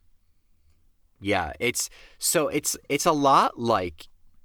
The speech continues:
I think you could say that the, just like how Ian found his voice, maybe he kind of found a, a home for the flute,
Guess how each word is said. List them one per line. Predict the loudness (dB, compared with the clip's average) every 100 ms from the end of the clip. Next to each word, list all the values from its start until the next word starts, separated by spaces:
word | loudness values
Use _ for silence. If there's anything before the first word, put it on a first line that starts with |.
| -10
I |
think | -6 -6 -4
you | -4
could | -4 -4
say | -2 -2 -2
that | -4 -4 -2 -2 -4 -10 -18 _ _ _ _ -20 -20 _ -10
the, | -4 -2 0 -2 -2 -4 -6 _ _ -20 -20 -20 -18 -6
just | -2 -2 -2
like | -2 -2 -6 _ _ _ _ -4
how | -2 -2 -4 -6
Ian | -2 0 -2 -4 -4
found | -2 -2 -2 -4
his | -4 -4
voice, | -4 -2 0 0 -4 -4 -4
maybe | -4 -2 -4
he | -6
kind | -6 -4 -4
of | -4
found | -2 -2 -2 -6 -4
a, | -2 -2 -2
a |
home | -2 -2 -2
for | -4 -4
the | -2 -4
flute, | -2 0 0